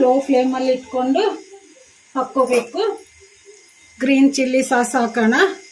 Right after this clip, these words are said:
ಒಂದೆರಡು ಸ್ಪೂನು. ನಾನು ಎರಡೇ ಸ್ಪೂನ್ ತೊಗೊಂಡಿದ್ದೆ, ಜಾಸ್ತಿ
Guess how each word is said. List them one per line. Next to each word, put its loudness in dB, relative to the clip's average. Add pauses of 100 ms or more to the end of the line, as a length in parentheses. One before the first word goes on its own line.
(1000)
ಒಂದೆರಡು 2
ಸ್ಪೂನು. 2 (1600)
ನಾನು 0 (120)
ಎರಡೇ 2
ಸ್ಪೂನ್ -2
ತೊಗೊಂಡಿದ್ದೆ, 2 (960)
ಜಾಸ್ತಿ -6